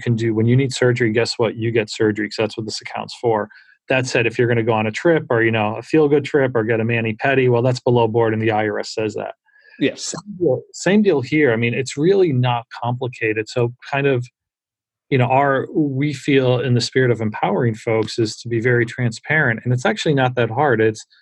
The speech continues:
Speaker 1: you know, no life insurance, no collectibles. And the big thing is no self-dealing. So yourself or your linear family. So what this would mean is you can't invest in your own company,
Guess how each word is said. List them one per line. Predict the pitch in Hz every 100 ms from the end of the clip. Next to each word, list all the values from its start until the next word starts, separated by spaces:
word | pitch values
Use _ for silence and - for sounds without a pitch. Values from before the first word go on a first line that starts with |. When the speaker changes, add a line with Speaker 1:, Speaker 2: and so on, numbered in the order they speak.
| _ _ _ _ _ -
Speaker 1:
you |
know, | 127
no | 117 135
life | 147 127 127
insurance, | 113 123 113 -
no | 123
collectibles. | 123 127 113 - 123 113
And |
the | 127 143
big | 131
thing | 135
is | 113
no | 117 110
self-dealing. | - 113 104 - 113 107 104
So | 127
yourself | 127 127 151 147 -
or |
your | 131 113
linear | 117 120 107
family. | - 113 110 104
So | 107 123
what | 120
this | 135 123
would | 123
mean | 117 113
is | 107
you | 113
can't | - 120
invest | 117 113 -
in | 117
your | 110
own | 104
company, | 104 131 127 120 117 110